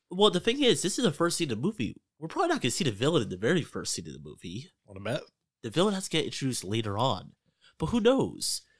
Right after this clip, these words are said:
Speaker 1: This is, of course, very gonna be very improv based. So we're gonna see what happens. Of course, none of us planned this movie out.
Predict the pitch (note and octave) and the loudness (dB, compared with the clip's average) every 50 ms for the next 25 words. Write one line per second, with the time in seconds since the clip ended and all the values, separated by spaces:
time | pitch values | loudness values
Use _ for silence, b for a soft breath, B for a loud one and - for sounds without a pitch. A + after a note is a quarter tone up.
0 | b b b b b - D3+ D3+ - G#3 G3+ G3 F#3 F3 D3 - - B2 - - | b b b b b -2 -2 0 0 2 2 2 2 2 0 -2 -6 -6 -6 -2
1 | - C#3+ C3 A#2+ - G#2 A2 A2+ A#2 A2 A2 A2+ A2 G#2 - G#2+ G#2 F#2+ G#2 G2+ | 0 0 0 0 0 -2 -2 -2 0 0 0 -2 -2 -2 -4 -6 -4 -4 -4 -4
2 | G2 F#2 G#2+ G2 G2 F#2+ F#2+ F2+ - B B B B B B - C#3 D3 C#3 A#2+ | -4 -4 -4 -6 -6 -6 -8 -8 -10 B B B B B B -2 -2 -2 -2 -2
3 | - - A2+ G#2 G2+ F#2+ F2+ F2+ - - - - F2 E2 - - - - D3+ F3 | -6 -6 -4 -2 -2 -2 -2 -4 -8 -12 -10 -8 -10 -8 -8 -6 -6 -4 -4 -2
4 | G#3+ A3 G3+ F#3+ - - F#3 E3 D3 B2+ A#2 C#3 C3 A2+ - - - D2 E2 - | -2 -2 -2 -2 -2 0 0 2 2 2 2 2 0 0 0 -4 -12 -12 -10 -10
5 | - - G#2+ - - - A#2 G#2+ G2+ G#2 A2 A2 G2+ G2 G2 - - - _ _ | -10 -10 -12 -12 -6 -4 -4 -4 -4 -4 -4 -4 -4 -4 -6 -10 -10 -12 _ _
6 | - - A2+ G#2+ G2+ G2+ G2 G#2 - - G#2 G#2+ G#2 G#2 A2+ A#2 B2+ C#3 C#3+ C#3+ | -4 -2 -2 -2 -2 -4 -6 -6 -6 -4 -4 -6 -4 -2 0 2 4 4 2 0
7 | C#3 | -2